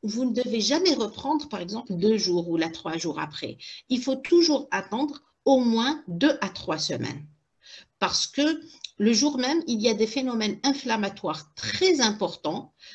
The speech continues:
qui vont s'installer et qui vont durer environ deux semaines. Donc, si vous le reprenez deux ou trois jours après, il aura encore la, l'organisation du caillot sanguin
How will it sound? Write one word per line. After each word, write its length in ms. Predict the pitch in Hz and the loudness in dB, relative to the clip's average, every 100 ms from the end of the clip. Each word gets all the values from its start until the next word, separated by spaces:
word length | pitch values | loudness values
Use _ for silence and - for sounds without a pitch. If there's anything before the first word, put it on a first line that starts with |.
| - - | -20 -4
qui 140 | 233 | -2
vont 160 | 190 185 | 0 0
s'installer 760 | 277 294 294 226 165 180 277 254 | 2 2 0 -2 0 0 0 -2
et 120 | 247 | -6
qui 440 | - - 262 254 247 | -14 -16 -10 -10 -4
vont 160 | 233 | -2
durer 440 | 214 240 254 285 294 | -2 0 0 -2 -2
environ 380 | 226 214 240 262 | -4 -2 -4 -2
deux 140 | 214 | 0
semaines. 500 | 220 196 160 117 139 - - - | 0 -2 -2 -4 -6 -12 -20 -6
Donc, 440 | 208 220 - - - | -4 -4 -8 -12 -6
si 260 | 208 - 359 | 0 4 4
vous 140 | 311 269 | 4 4
le 80 | |
reprenez 580 | 240 226 - 262 233 220 | 2 0 -2 -2 2 2
deux 240 | 180 185 254 | 0 -2 -2
ou 120 | 226 | -2
trois 260 | - - 202 | -6 -6 -6
jours 220 | 202 - | -6 -8
après, 360 | 208 208 330 320 | -8 -4 -4 -2
il 140 | 285 285 | 2 2
aura 240 | 269 254 - | 4 2 0
encore 440 | 330 - 370 - - - | -2 2 2 2 -8 0
la, 160 | 147 - - | 2 2 6
l'organisation 800 | 269 277 277 262 247 247 - 359 | 8 10 8 8 8 8 8 8
du 160 | 240 233 | 6 6
caillot 320 | 269 269 320 | 6 8 8
sanguin 420 | - 240 190 247 | 8 6 6 6